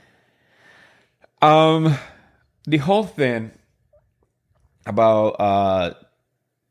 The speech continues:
Ralph being on the stage last night rubbed me the wrong way, because Ralph went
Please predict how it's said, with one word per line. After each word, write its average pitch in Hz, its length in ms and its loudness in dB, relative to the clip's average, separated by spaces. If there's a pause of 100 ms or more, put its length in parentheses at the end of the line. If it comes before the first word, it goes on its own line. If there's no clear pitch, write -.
(280)
Ralph 107 640 0
being 117 240 -2
on 113 140 -4
the 90 80 -6
stage 107 560 -2
last 90 260 -2
night 92 320 -2
rubbed 95 380 0
me 107 220 -2
the 95 280 -4
wrong 92 720 -2
way, 76 460 -2 (640)
because 117 640 -2 (260)
Ralph 117 680 0
went 123 480 0